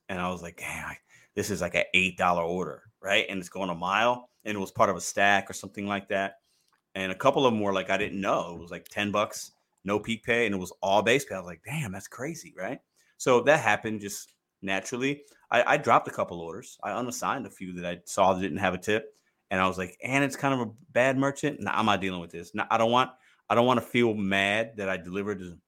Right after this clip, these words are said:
somebody that didn't tip me, 'cause then that I'm giving them energy." So I would just drop it.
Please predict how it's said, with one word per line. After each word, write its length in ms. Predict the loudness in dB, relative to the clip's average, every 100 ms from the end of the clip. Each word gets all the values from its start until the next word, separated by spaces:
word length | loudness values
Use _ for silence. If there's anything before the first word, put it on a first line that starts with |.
| _ _ _ _ _ -10
somebody 280 | -2 2 4
that 100 | 4
didn't 220 | 2 0 -2
tip 140 | -4
me, 80 | -2
'cause 140 | -4 -4
then 140 | 0
that 140 | -2 -2
I'm 120 | -4
giving 240 | 0 2 4
them 160 | 2
energy." 480 | 0 0 0 0 -2 -8 _
So 120 | 2
I 40 | 4
would 140 | 2
just 160 | -4 -2
drop 260 | -2 -2
it. 120 | -8